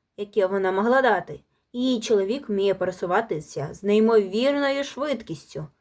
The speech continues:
Мабуть, це магія? Іншої відповіді не було. Назустріч темному вибігла служниця. "Де твоя пані?" вкотре за день він запитав. "Біда!"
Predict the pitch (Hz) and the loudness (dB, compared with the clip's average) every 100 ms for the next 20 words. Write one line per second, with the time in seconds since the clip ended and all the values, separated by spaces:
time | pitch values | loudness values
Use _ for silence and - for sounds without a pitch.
0 | _ _ _ - 202 202 202 220 233 220 | _ _ _ -4 2 4 6 6 4 6
1 | 226 294 349 302 185 160 _ _ _ - | 6 6 4 -2 -6 -6 _ _ _ -12
2 | 294 427 - 359 349 330 320 320 311 403 | -4 -4 -2 -2 0 0 0 -2 4 4
3 | - 311 294 269 285 277 359 370 415 440 | 4 -6 -4 -4 -4 -2 -2 2 4 4
4 | - - _ _ _ _ _ - 226 262 | 2 -4 _ _ _ _ _ -6 -4 0
5 | 349 214 202 - 262 330 330 208 170 170 | -2 -2 -8 -4 -2 2 2 0 -2 -4
6 | 190 220 269 285 285 330 330 320 185 - | 6 6 6 -2 -2 -4 -4 -4 -4 -8
7 | 160 _ _ _ _ _ _ - 220 247 | -14 _ _ _ _ _ _ -4 8 10
8 | 269 262 285 285 294 294 339 285 233 226 | 10 6 8 10 8 8 8 8 4 -2
9 | 202 - _ _ _ _ - 214 214 196 | -2 -6 _ _ _ _ -8 -8 -8 -12
10 | 190 185 240 294 - 202 214 220 226 269 | -10 -6 -6 -6 -10 -2 0 2 0 0
11 | 240 175 175 _ _ _ _ _ _ _ | -4 -10 -12 _ _ _ _ _ _ _
12 | 202 208 214 311 381 269 247 233 233 240 | 2 6 6 8 10 10 8 8 8 6
13 | 339 | 4